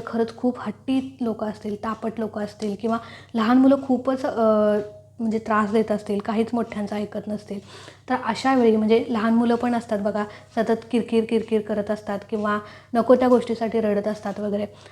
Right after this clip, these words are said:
तर त्या व्यक्ती, त्या मुलांना, त्या व्यक्तींना त्यांच्या स्वभावामध्ये बदल घडवून आणण्यासाठी तुम्ही या ऐक्य मंत्राचा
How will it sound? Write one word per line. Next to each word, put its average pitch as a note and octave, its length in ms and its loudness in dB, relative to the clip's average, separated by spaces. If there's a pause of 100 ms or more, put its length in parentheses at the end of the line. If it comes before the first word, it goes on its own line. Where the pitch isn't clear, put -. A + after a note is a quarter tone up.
(120)
तर B3+ 60 -2
त्या C#4 500 4 (200)
व्यक्ती, A#3 560 -2
त्या B3 500 0
मुलांना, A3 480 2
त्या G#3+ 160 -6
व्यक्तींना A3 580 0 (1120)
त्यांच्या A#3 240 4
स्वभावामध्ये A3+ 680 2
बदल G#3 280 2
घडवून G#3+ 280 0
आणण्यासाठी G#3 520 -6 (360)
तुम्ही C#4 200 8
या C#4 180 8
ऐक्य A#3+ 300 0
मंत्राचा G#3+ 520 0